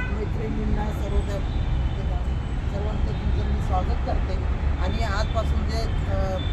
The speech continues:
बचत गटापासून आपण पोळी भाजीचा जो कार्यक्रम केला आहे तर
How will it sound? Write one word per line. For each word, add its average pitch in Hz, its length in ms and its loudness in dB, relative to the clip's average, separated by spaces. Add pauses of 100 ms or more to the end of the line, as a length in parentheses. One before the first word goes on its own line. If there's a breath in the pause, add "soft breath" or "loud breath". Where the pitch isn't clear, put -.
(160)
बचत - 340 0
गटापासून - 600 2
आपण - 240 4 (280)
पोळी - 180 2
भाजीचा - 460 4
जो 190 180 6 (160)
कार्यक्रम - 400 8 (540)
केला 208 220 4
आहे 190 260 4 (540)
तर - 100 4